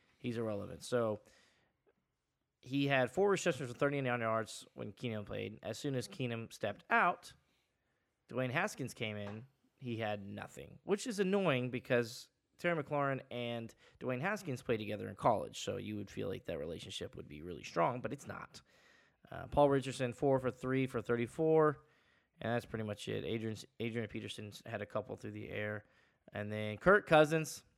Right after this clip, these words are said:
came back down to earth, twenty-three for twenty-six, two hundred eighty-five yards, uh, zero in-, touchdowns, zero interceptions. Dalvin Cook, twenty-three for ninety-eight and one touchdown. Alexander Mattison had thirteen carries, sixty-one yards.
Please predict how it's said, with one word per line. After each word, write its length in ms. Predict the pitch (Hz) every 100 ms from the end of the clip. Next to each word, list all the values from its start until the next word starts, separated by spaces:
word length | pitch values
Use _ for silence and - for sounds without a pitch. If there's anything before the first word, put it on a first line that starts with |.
| _
came 240 | - 139
back 200 | 147 139
down 220 | 135 139 143
to 60 |
earth, 380 | - 104 110 - -
twenty-three 440 | 135 151 139 151
for 80 | 139
twenty-six, 420 | 139 131 127 120
two 120 | -
hundred 180 | 135 127
eighty-five 440 | 87 127 120 127 113
yards, 500 | 107 110 107 - - _ _ _ _ _ -
uh, 120 | 101
zero 440 | 98 123 131 127 123 -
in-, 120 | 120 -
touchdowns, 600 | - 113 - 110 107 - -
zero 260 | 107 110
interceptions. 680 | 110 110 143 139 143 131 - -
Dalvin 360 | 143 139 131 123
Cook, 380 | - 135 127 - - - _
twenty-three 380 | - 139 135 135
for 140 | 135
ninety-eight 640 | 123 120 117 113 113 113 -
and 160 | 107 110
one 180 | 127
touchdown. 640 | 127 104 101 - 107 104 101 - - - -
Alexander 460 | - 202 247 214
Mattison 680 | 135 156 220 165 123 104 117 - _ _
had 180 | 104 107
thirteen 400 | 185 214 - 185
carries, 480 | 139 127 127 127 -
sixty-one 760 | - - 185 - 175 160 165 139
yards. 680 | 127 143 95 52 - -